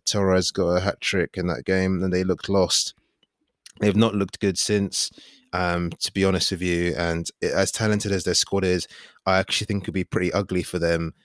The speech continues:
s-, teed up for, um, a new coach to come in and kind of rejuvenate them. Um, it's kind of how I see it, uh, panning out for them in this tournament, unfortunately.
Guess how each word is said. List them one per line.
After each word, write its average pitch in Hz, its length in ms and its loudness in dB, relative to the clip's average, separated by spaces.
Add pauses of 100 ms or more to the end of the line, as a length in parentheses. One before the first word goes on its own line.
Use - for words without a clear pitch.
(360)
s-, - 60 -2
teed 101 340 4
up 95 200 2
for, 87 560 0
um, 82 300 -2
a 87 60 -4
new 90 180 -2
coach 90 340 -4
to - 80 -8
come 90 220 -4
in 85 60 -2
and 82 100 -4
kind 90 160 -6
of 82 60 -4
rejuvenate 87 500 -2
them. 80 280 -6 (500)
Um, 85 540 -4
it's 80 140 -2
kind 90 200 -2
of 85 80 -4
how 85 160 -2
I 85 80 -4
see - 260 0
it, 85 180 -4 (100)
uh, 85 260 -2 (120)
panning 87 320 -2
out - 160 -4
for - 100 -10
them 82 280 -4
in 85 140 -10
this - 140 -8
tournament, 87 360 -8
unfortunately. 85 720 -6